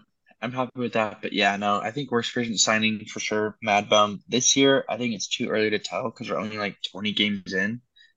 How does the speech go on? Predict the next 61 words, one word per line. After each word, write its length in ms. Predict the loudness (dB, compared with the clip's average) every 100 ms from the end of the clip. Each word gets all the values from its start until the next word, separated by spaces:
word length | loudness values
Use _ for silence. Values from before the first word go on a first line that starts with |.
| -2
Now, 140 | 0
if 100 | 0
you 80 | 0
ask 280 | 0 -2 -2
me, 100 | -4
like, 180 | -2 0
I 100 | 0
don't 140 | 0
know, 200 | -2 -4 -8 -20 -20 -20 _ _ -2
halfway 320 | -2 0 -4
through 160 | -2
the 100 | -2
season, 440 | 0 2 0 0 -4
then 120 | -4
we 80 | -4
can. 440 | -4 -4 -4 -6 -18 -20 -20 _ -2
But 80 | 0
I 20 |
feel 180 | 0 -2
like 120 | -4
you 80 | -6
can't 260 | -4 -4
really 220 | 0 0 0
tell 440 | 0 0 0 -2 -10
if 140 | -10
a 40 | -6
free 200 | 0 0
agent 180 | 0 -2
signing 280 | -2 -2 -6
is 120 | -2
bad 200 | 0 0
or 100 | 2
worse 400 | 2 2 2 -2 -8 _ -20 _ -4
unless, 580 | -2 0 -2 0 -4 -4
like, 240 | -4 -4
it's 200 | -8 -8
been, 180 | -8 -6
like, 240 | -6 -4
two 160 | -2 0
or 60 | 0
three 180 | 0
years 200 | 0 -2 -10
because 220 | -10 -6
then 80 | -4
they 100 | -4
have, 180 | -4 -6
like, 140 | -6 -8
time 380 | -6 -4 -6
to 100 | -8 -10
kind 180 | -6
of 80 | -4
prove 200 | 0 2
it, 100 | 2 0
you 100 | -2
know? 180 | -2 -4 -14 -20 -20 -12
So 160 | -2 2
that's 320 | 2 2 0
why 60 | 0
I'm 100 | 0
gonna 160 | -2
go, 340 | 2 4 4